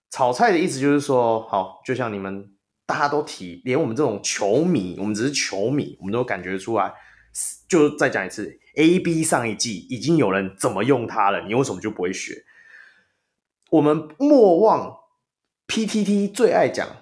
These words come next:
最认真的总教练是谁？Barry，他几场就下课了，再认真有什么用？你还是要有好成绩，我是这样觉得。所以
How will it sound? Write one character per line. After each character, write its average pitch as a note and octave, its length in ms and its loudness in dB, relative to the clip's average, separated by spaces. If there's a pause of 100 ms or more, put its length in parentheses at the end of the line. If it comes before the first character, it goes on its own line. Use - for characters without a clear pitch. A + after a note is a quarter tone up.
(100)
最 F#3 180 2
认 C#3+ 260 4
真 C#3 140 2
的 A2+ 60 -4
总 F2+ 160 -6
教 B2 140 -2
练 G#2 160 -2
是 - 160 -4
谁？ - 400 -6 (220)
Barry， D3 560 0 (260)
他 D#3+ 140 -2
几 B2+ 240 -6
场 A#2 200 -4
就 G2+ 80 -2
下 G#2 260 0
课 A2 100 -2
了， - 320 -12 (440)
再 D#3+ 180 2
认 C#3 240 2
真 A2 240 -4
有 G2+ 120 -2
什 - 80 -10
么 D#2 100 -16
用？ - 320 -6
你 G#2 140 -10
还 G2+ 120 -4
是 C3+ 100 -4
要 G#2 80 2
有 F2+ 100 0
好 - 160 -8
成 - 220 -12
绩， - 200 -18
我 G#2 120 0
是 F#3 160 -4
这 D#3+ 100 0
样 A#2+ 160 -2
觉 - 140 -14
得。 - 140 -12
所 A3 160 6
以 G#3+ 140 0